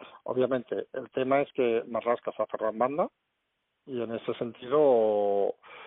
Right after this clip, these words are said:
ahí solo hay una persona que parece que puede conseguir su dimisión, ya es el presidente, y como hemos dicho, el presidente no está por la labor, el presidente está pensando que es un tema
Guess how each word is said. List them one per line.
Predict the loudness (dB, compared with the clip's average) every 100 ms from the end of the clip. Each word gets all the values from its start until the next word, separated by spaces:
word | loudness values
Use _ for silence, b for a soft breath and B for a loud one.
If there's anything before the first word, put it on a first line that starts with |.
| B -4
ahí | -4 -4
solo | 2 4
hay | 4 2
una | 0
persona | -2 -4 0 0
que | -2
parece | -4 -4 -4 -8
que | -8
puede | -8 -6 -4 -4
conseguir | -4 -6 -10 -8 -6 -4 -2 -2 -6 -8
su | -12
dimisión, | -12 -12 -4 -4 -4
ya | -6
es | -8
el |
presidente, | -10 -10 -12 -8 -4 -4
y |
como | -4 -8
hemos | -6 -8
dicho, | -6 -4
el | -4
presidente | -6 -10 -8 -6
no | -4
está | -4 -4
por | -4 -4
la | -2
labor, | -2 -2 -6
el | -10
presidente | -10 -10 -8 -8
está | -6 -4 -4
pensando | -4 -8 -6 -6 -8
que | -14
es | -20
un | -10
tema | -6 -4 -4